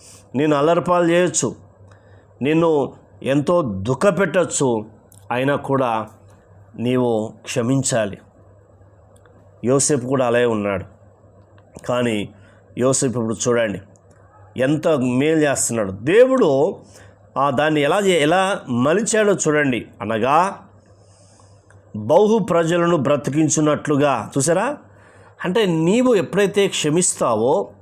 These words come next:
నీ ద్వారా బహు ప్రజలను దేవుడు బ్రతికిస్తాడు. ఇక్కడ చూడండి, కరువులో యోసేపు దేవు-, దేవుడు యోసేపును ఆశీర్వదించాడు.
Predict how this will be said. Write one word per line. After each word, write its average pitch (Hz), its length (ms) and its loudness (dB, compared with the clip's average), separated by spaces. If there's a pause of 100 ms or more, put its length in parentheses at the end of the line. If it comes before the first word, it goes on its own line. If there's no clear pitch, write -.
(140)
నీ 139 280 0
ద్వారా 147 720 2 (560)
బహు 151 380 0
ప్రజలను 202 540 2
దేవుడు 185 320 2
బ్రతికిస్తాడు. 170 800 0 (540)
ఇక్కడ 151 180 -2
చూడండి, 185 500 2 (720)
కరువులో 196 500 2 (640)
యోసేపు 185 760 2
దేవు-, 160 400 2
దేవుడు 160 300 2
యోసేపును 151 560 0
ఆశీర్వదించాడు. 131 960 0